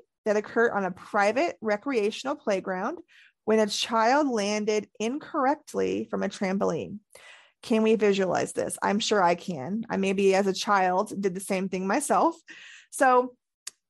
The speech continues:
the first thing I'm gonna code is my injury. I have to code my S code. External cause codes never go first on a claim.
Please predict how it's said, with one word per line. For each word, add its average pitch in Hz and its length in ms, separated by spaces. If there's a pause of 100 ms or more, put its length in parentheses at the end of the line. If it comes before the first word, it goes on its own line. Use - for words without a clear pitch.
(340)
the 233 80
first 415 300
thing 302 120
I'm 254 140
gonna 247 200
code - 460
is 233 140
my 277 100
injury. 240 580
I 254 80
have 262 200
to 285 80
code 285 180
my 269 100
S - 220
code. - 320 (260)
External 330 360
cause 339 340
codes 214 320
never 220 380
go 240 160
first - 520
on 190 100
a 180 40
claim. - 260